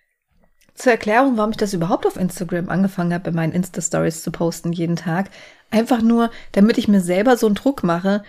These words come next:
ich muss das jetzt machen und ich muss ein Video posten, damit das auch jeder sieht, dass ich es gemacht habe.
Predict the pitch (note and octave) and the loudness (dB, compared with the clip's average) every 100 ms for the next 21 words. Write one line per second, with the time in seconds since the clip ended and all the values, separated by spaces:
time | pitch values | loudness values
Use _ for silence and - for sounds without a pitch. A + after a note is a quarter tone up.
0 | - - G#3+ E4 - C4 E3 - F#3+ A3+ | -20 0 2 2 0 -4 -6 -4 -4 -2
1 | F#3+ G#3 - G#3+ G3+ G#3+ G#3 F#3+ F#3 A3+ | -2 -2 0 -2 0 -4 0 0 0 0
2 | G#3 F#3+ E3+ D#3 - - G3+ - - F#3 | 0 0 -2 -2 -4 -2 -2 -4 0 2
3 | G3+ G3 G3 F3 G3 F#3+ E3+ A3 G#3 - | 2 0 -6 -4 -2 0 -2 -2 -6 -6
4 | E3 D#3+ E3+ - E3 F3 G3 - E3 D#3+ | -6 -6 -6 -4 -2 -2 -2 -4 -2 0
5 | F3+ | 0